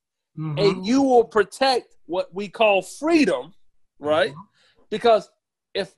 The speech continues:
Speaker 2: I am free to do what I want, right,
Speaker 1: Right.
Speaker 2: then that means I can take from you,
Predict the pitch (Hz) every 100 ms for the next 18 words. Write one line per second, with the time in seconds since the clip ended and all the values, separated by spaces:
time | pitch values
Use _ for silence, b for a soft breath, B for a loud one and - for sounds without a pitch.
0 | - 190 277 240 185 - 247 233 214 165
1 | 233 214 208 202 190 262 202 156 - _
2 | _ 147 151 175 - _ _ _ _ 120
3 | 120 175 214 202 202 196 - 156 180 185
4 | 196 175 - _ _ _ _ _ - 208
5 | 208 - 208 202 185 175 180